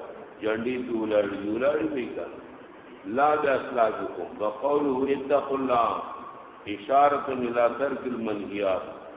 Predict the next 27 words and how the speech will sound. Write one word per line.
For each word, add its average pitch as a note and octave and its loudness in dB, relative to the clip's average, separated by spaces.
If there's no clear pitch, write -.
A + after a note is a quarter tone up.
وقولو C3+ 4
وابتغوا C#3 2
الی C3 4
الوسیلہ، A#2+ 0
عبارت C3 4
عن G#2 -4
فعل C#3+ 0
المنع، A#2 -2
اے D#3 0
راہو D3 4
نکی C3+ 0
خل B2+ 0
بجاتی A2+ 0
اس A2 -6
طرح۔ F#2 -4
وان D3 2
کان D#3+ 6
ترک D3 6
المناہی B2+ 2
ایضا A2+ 2
من B2+ -2
جملۃ A2+ -4
الوسائل، F#2+ -2
پر G2 -2
خودل C3+ 2
دو C3 2
گناہ A#2 2